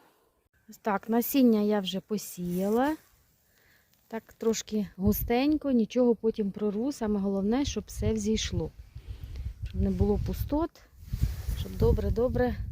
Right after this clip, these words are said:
ці насіння пробилося, проклюнулося. Далі дуже важливо, обов'язково, так як і раніше робили в старину,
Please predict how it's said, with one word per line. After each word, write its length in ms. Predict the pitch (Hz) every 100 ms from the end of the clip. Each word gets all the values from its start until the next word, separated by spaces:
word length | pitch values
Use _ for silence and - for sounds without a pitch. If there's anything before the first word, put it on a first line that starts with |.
| - - - - - - - - -
ці 300 | - 220 190 - - -
насіння 720 | 208 220 - 220 208 190 185 - - - - - - - - - - - - - - - - _ _
пробилося, 640 | 208 190 220 262 254 -
проклюнулося. 960 | 226 214 - 175 175 175 165 165 - 165 - - - - - - - - -
Далі 280 | 302 370 349
дуже 340 | 320 294 -
важливо, 880 | - - - - - - - - - - - - - - - - - - - - - - - - - - - - - - - -
обов'язково, 720 | - 247 247 - 302 262 220
так 200 | 226 233 226
як 180 | -
і 40 | 226
раніше 420 | 220 226 220 -
робили 380 | - 196 202 190
в 60 |
старину, 600 | - - 180 196 247 359